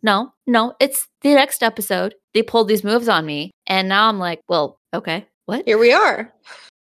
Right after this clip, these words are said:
Speaker 1: Now
Speaker 2: What's
Speaker 1: what?
Speaker 2: going to happen next? <laughs> Yeah.
Speaker 1: Which is honestly, I, it's, it's brilliant how they're pulling this off because it's so grounded, even though it's quicker than I anticipated. The way they build all these little steps, it, it just pulls you right along into it. Like, "Oh, yeah."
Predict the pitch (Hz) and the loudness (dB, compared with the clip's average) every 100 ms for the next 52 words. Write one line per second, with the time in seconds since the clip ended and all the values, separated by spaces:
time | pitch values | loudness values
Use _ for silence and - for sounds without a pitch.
0 | - 220 381 427 - - 330 277 277 247 | -8 0 2 4 2 2 2 4 2 0
1 | 220 226 285 - - - 320 349 349 _ | 0 0 2 0 -6 -8 -4 -2 -4 _
2 | - _ - 82 - - - 185 175 - | -20 _ -6 -6 -6 -10 -12 -8 -8 -8
3 | - - 180 185 185 - - - - - | -6 0 0 0 -4 -6 -10 -20 -20 -6
4 | 165 156 - - - - 165 - 160 135 | -4 -4 -6 -12 -10 -6 -6 -6 -8 -8
5 | 73 - _ 180 165 156 160 151 151 - | -8 -12 _ -6 -4 -4 -6 -6 -8 -8
6 | - - 202 214 214 220 214 196 185 202 | -8 -8 -2 2 2 4 2 2 0 0
7 | 156 139 - _ _ 190 190 180 170 170 | 0 -4 -6 _ _ -6 -2 2 4 2
8 | - - _ - 196 196 175 165 160 - | -2 -12 _ -6 -4 -2 -2 -2 -4 -6
9 | 175 190 214 226 240 - 165 170 160 160 | -8 -4 -2 0 -2 -4 -2 0 0 -2
10 | 156 160 165 165 165 156 160 - 143 190 | -2 -2 -2 -4 -6 -6 -6 -4 -4 -4
11 | - - - 170 160 _ 170 - - 170 | -10 -16 -4 -4 -4 _ -8 -6 -4 -2
12 | 156 151 147 147 151 151 147 170 170 156 | -2 -2 -2 -2 -4 -4 -6 -4 -2 -2
13 | - 302 370 359 160 | 0 2 2 -2 -6